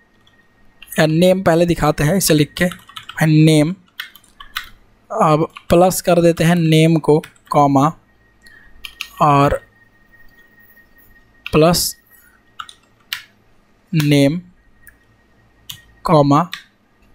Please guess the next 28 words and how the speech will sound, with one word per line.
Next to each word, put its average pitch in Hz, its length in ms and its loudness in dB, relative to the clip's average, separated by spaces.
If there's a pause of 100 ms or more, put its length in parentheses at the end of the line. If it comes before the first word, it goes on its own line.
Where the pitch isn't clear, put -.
(1400)
या 196 160 0
फिर 202 200 0
एक 190 360 -4
काम 202 200 0
कीजिए, 190 400 0 (160)
ये 185 220 2 (120)
इतना 170 240 0
करने 160 280 -2
की 160 100 -4
कोई 160 160 2
ज़रूरत 156 300 2
नहीं 139 160 0
है। 202 60 0 (160)
ये 160 60 2
register 156 460 0
student 165 380 0
हो 165 100 2
गया। 165 200 0 (600)
जब 165 180 2
हम 175 220 -2
call 175 280 2
करेंगे 190 300 0
तो 202 100 0
two 196 320 2
string 190 320 0
method 175 300 2
चला 170 240 2
दीजिए। 160 260 -2